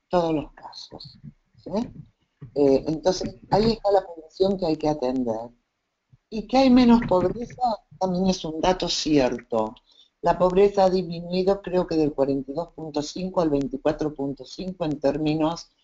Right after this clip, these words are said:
promedios en la región. Hay países como Brasil que han logrado sacar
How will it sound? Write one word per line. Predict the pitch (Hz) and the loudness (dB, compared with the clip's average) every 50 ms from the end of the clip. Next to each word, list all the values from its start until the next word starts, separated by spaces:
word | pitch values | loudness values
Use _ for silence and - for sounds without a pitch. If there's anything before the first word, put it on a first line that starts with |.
| _ _ _ - | _ _ _ 0
promedios | 147 147 143 151 151 156 151 156 147 151 - | 2 2 2 4 2 2 2 2 2 0 -2
en | 135 127 131 127 127 | -2 -2 0 0 2
la | 135 151 | 2 0
región. | 156 147 139 147 143 - - 113 101 95 92 - 117 - _ _ _ _ _ _ - | 0 -2 -6 -6 -6 -8 -10 -8 -6 -6 -6 -8 -10 -14 _ _ _ _ _ _ -2
Hay | 170 170 | -2 -2
países | 165 170 175 180 175 - 185 180 | 0 2 0 0 0 -2 -6 -6
como | - 160 156 156 147 | -4 -4 -2 0 0
Brasil | 139 139 151 156 - - 190 196 180 - | 0 0 -2 -4 -4 -4 -6 -6 -6 -6
que | - - | -10 -10
han | 165 156 | -4 -4
logrado | 147 143 143 151 156 156 151 | -2 0 0 0 0 0 -2
sacar | 147 - 139 - - 156 170 185 185 - | -4 -8 -12 -6 -2 -2 -2 -2 -2 -6